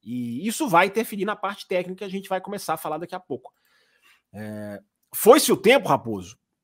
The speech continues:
antes de você, se vocês quiserem falar mais alguma coisa dessa parte comercial, foi-se o tempo em que a gente tinha, por exemplo, Singapura, é, em que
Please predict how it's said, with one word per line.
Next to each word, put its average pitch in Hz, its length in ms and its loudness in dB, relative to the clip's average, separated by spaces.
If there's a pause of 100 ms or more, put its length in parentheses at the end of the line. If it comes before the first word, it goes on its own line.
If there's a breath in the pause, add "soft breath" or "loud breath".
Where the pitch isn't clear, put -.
(280)
antes 151 200 -6
de 127 100 -10
você, 120 300 -4
se - 100 -10
vocês 127 220 -6
quiserem 131 220 0
falar 127 180 -2
mais 123 160 -2
alguma 123 200 0
coisa 120 200 -6
dessa 123 180 -8
parte - 240 -10
comercial, 139 640 -6 (680 loud breath)
foi-se 233 380 6
o 170 40 2
tempo 180 480 4
em 143 160 -2
que 143 140 0
a 143 60 4
gente 160 280 -2
tinha, 151 320 0
por 147 160 4
exemplo, 139 280 4
Singapura, 156 640 2 (400)
é, 110 440 -8 (140)
em 147 160 -6
que 165 400 -8